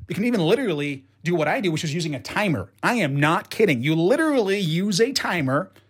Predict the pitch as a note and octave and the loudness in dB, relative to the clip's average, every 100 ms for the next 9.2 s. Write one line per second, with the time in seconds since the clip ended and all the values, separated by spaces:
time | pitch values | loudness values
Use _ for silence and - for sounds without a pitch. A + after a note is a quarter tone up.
0 | _ - - - F3+ - F#3+ E3+ - _ | _ -20 -16 -6 -2 -2 -2 -8 -14 _
1 | G3 C4 E4 C#4+ G3+ D3 C3+ A#2 F3+ B3 | -2 0 2 2 0 0 -4 0 0 2
2 | A#3+ G3+ - - C3 C3 - - G#2 A2+ | 4 2 0 -4 -6 -6 -8 -10 -8 -6
3 | C#3 D#3+ D3 D3 B2 F#2+ - - - - | -6 -6 -4 -6 -6 -10 -10 -10 -12 -20
4 | - - - C#4+ C#4+ A#3+ D#4 - _ - | -20 -20 -6 0 0 0 -4 -10 _ -20
5 | - F#3 F3+ G3+ G#3 G3 F3 - G#3+ D4+ | -4 -2 0 -2 -2 -2 -2 0 2 2
6 | C4 G#3+ E3 F3 - - - - - _ | 2 2 2 0 -4 -6 -12 -16 -16 _
7 | _ _ - E3 B3 - - G3+ G3+ F#3+ | _ _ -4 -2 -2 -2 2 2 2 -2
8 | F3 C#3+ D#3+ E3+ F3 F#3+ G#3 A3+ C#4 G#3 | -2 -2 -2 -2 -2 -2 -4 -2 0 0
9 | F3 F#3+ | 0 -2